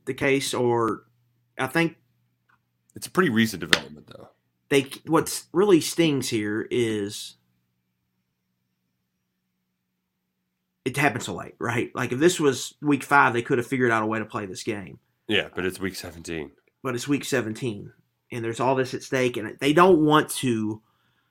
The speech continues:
Speaker 1: they don't wanna change the playoff schedule. That playoff schedule's locked in.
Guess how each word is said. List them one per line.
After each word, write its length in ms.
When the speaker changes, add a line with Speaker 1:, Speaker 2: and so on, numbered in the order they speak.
Speaker 1:
they 80
don't 160
wanna 100
change 240
the 60
playoff 260
schedule. 400
That 140
playoff 240
schedule's 360
locked 300
in. 460